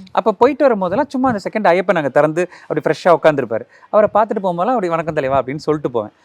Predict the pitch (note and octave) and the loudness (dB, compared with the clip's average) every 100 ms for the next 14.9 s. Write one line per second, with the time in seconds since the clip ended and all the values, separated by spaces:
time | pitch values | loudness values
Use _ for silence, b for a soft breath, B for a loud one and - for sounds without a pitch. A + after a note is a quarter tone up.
0 | b b _ G#3+ G#3+ - B3+ C#4+ C#4 D4 | b b _ 0 0 2 2 2 -2 -2
1 | G#3+ A3 B3 G3 F#3 A#3 G3 F3+ E3 G#3 | -2 -2 -2 -4 -4 -4 -4 -6 -8 -8
2 | G#3+ F#3 A3 D#4+ D#4+ B3 E3+ E3+ F3 D3+ | -6 -6 -4 -4 -2 0 2 2 0 -2
3 | - C3+ D#3 D3+ - A2 C#3+ A3 B B | -4 -2 0 0 -2 -4 -4 -8 B B
4 | D3 C#3+ F3 C#4 D4+ B3+ G3+ F3+ D#4+ D4+ | -6 -4 -2 -2 -2 -2 -2 -2 0 0
5 | B3+ F3+ D3+ E3+ E3 D3 D3 G3+ G3 G3+ | 0 0 0 -4 -6 -8 -8 -8 -8 -10
6 | D3 F#3 C4+ A#3+ D#3+ C#3+ D3 C3 A#2 A2+ | -12 -8 -6 -8 -4 -6 -6 -10 -8 -10
7 | A2+ A#2 b b - F3 A3+ G#3+ G#3 B3+ | -10 -14 b b -6 -4 -2 -4 -2 -4
8 | F#3 G3+ B3 B3 F3 D#3+ D3+ C3 A2+ A#2+ | -4 0 2 2 -2 -2 -2 -2 -2 -2
9 | B2 b b F3 D#3+ C3 A3 G#3 A#3 - | -6 b b -4 -2 0 0 -2 -2 0
10 | E3+ D#3 G#3 D4 B3+ - A#3 E3 C#3+ B2+ | -2 -4 -6 -4 -6 -4 -4 -4 -6 -8
11 | C3+ C#3 C#3+ B2+ B2+ C#3+ A#3+ A3 C4 C4 | -10 -8 -10 -8 -8 -4 -2 -2 -2 -2
12 | F#3+ - F3 F3 F3+ D3 C3 A#2+ G#2 G#2 | -2 -2 -4 -2 -4 -4 -6 -8 -10 -2
13 | F3+ G3+ G#3 F#3+ F#3 C3+ E3 D#3 A#2+ A#2 | 0 0 0 -2 -4 -6 -4 -4 -4 -6
14 | A2+ C3 A2+ - A#2+ A2+ G#2+ A2 | -8 -8 -8 -4 -4 -4 -4 -6